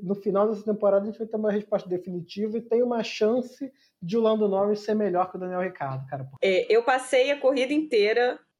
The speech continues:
Speaker 2: a louca dos tempos de volta.
Speaker 1: <laughs>
Speaker 2: Era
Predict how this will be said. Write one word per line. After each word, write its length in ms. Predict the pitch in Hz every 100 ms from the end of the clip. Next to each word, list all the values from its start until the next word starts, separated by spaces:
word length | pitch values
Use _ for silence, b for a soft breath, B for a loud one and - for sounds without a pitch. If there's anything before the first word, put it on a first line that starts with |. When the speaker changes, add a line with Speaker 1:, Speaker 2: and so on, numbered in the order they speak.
| _ _ _ _ _ -
Speaker 2:
a 100 | 214
louca 480 | 202 208 233 240
dos 460 | 208 202 220 220 -
tempos 280 | 214 208 247
de 100 | 247
volta. 460 | 214 147 135 147 139
Speaker 1:
<laughs> 1000 | 156 190 220 202 175 180 175 - 185 -
Speaker 2:
Era 480 | 175 180 180 170